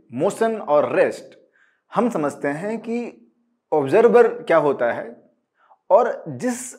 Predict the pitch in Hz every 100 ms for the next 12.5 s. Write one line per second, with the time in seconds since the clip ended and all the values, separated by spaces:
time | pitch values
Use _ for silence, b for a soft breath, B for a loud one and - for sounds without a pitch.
0 | - 147 127 - - - 233 147 131 202
1 | 196 139 131 143 135 131 117 131 202 -
2 | 117 110 104 101 131 _ _ _ _ _
3 | _ _ _ _ _ _ _ _ _ _
4 | - 147 254 - - 139 226 226 - 208
5 | 269 - 196 196 240 156 120 135 160 160
6 | 156 135 120 117 110 b b 208 196 185
7 | 175 254 240 220 185 175 160 - 165 160
8 | 165 202 214 147 147 180 233 226 - -
9 | 151 170 175 - - 214 175 156 170 190
10 | 180 165 151 220 - - - _ _ _
11 | _ _ - 180 180 202 - - 131 131
12 | 127 131 113 120